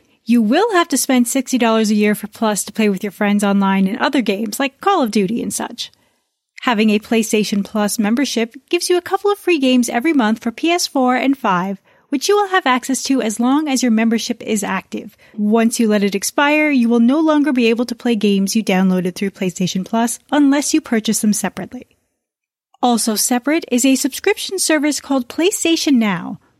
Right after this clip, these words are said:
running sixty bucks a year, which started way back in twenty fourteen. There's a collection of PlayStation two, three, and four games, updated monthly, which can be streamed to your P S four,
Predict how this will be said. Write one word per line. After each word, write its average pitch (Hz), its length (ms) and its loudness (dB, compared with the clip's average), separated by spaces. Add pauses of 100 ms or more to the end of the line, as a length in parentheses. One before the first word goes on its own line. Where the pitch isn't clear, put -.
(160)
running 220 280 2
sixty 226 320 -2
bucks 208 300 -4
a 214 40 2
year, 196 360 0
which 294 160 -2
started 330 380 0
way 302 280 2
back 294 300 -2
in 269 100 4
twenty 247 340 0
fourteen. 220 680 -4 (680)
There's 240 180 2
a 240 40 0
collection 233 460 0
of 202 120 -6
PlayStation 226 600 -2
two, 247 340 2
three, 233 440 0
and 196 160 -4
four 254 240 0
games, 254 460 0
updated 226 500 0
monthly, 196 460 -2 (360)
which 262 200 -2
can 285 140 2
be 277 120 2
streamed 339 400 -2
to - 120 -4
your 269 60 2
P 349 180 -2
S 403 200 -2
four, 254 440 0